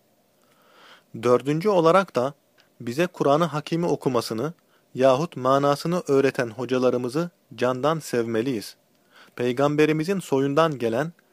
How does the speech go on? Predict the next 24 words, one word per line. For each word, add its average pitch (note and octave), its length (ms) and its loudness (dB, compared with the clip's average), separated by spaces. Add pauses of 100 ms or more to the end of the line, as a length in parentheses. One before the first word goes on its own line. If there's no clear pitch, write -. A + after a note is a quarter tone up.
(280)
ve C3+ 280 0
dini C3 340 -2
yaşamayı C3+ 680 -2
vazife B2 460 -4
edinenleri B2+ 640 -2
de C3 180 -2 (360)
Peygamberimizin C3+ 840 0
hoşnut C#3 560 -8
olması B2+ 320 -4
için D#3 240 -6
sevmeliyiz A#2 720 -4 (500)
diye D#3 180 0
gerekli C3 440 0
olarak C3+ 440 2
öğretmiş B2+ 460 -2
olmalıyız. A#2 640 -2 (1120)
"İhfaz D#3 460 0
ma C3 320 2
beyne C#3+ 320 2
lahyeyke D3 640 0 (460)
ve C#3+ 80 2
ma C3 240 2
beyne C#3 280 2
ricleyke." A#2 540 -2